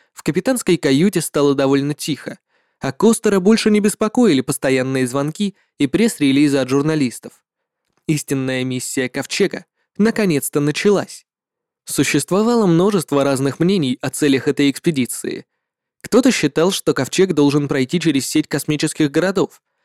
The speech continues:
чтобы напомнить им о силе Конфедерации. Кто-то ждал крестового похода против пиратов и всего в этом духе. Реальная цель этой экспедиции была известна только Костеру.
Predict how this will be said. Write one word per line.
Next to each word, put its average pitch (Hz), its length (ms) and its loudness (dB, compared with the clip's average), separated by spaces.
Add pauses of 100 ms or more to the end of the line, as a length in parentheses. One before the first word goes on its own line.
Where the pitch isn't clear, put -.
(140)
чтобы 214 240 2
напомнить 147 520 0
им 143 120 0
о 135 60 -2
силе 131 260 0
Конфедерации. 147 880 -4 (560)
Кто-то 131 420 -2
ждал 208 260 -2
крестового 135 680 2
похода 151 400 0
против 147 360 0
пиратов 208 520 -2 (260)
и 226 100 4
всего 214 340 4
в 185 80 2
этом 208 240 0
духе. 139 300 -4 (640)
Реальная 131 560 2
цель 131 260 2
этой 139 200 0
экспедиции 143 640 0
была 175 340 2
известна 185 380 0
только 180 300 0
Костеру. 123 600 -2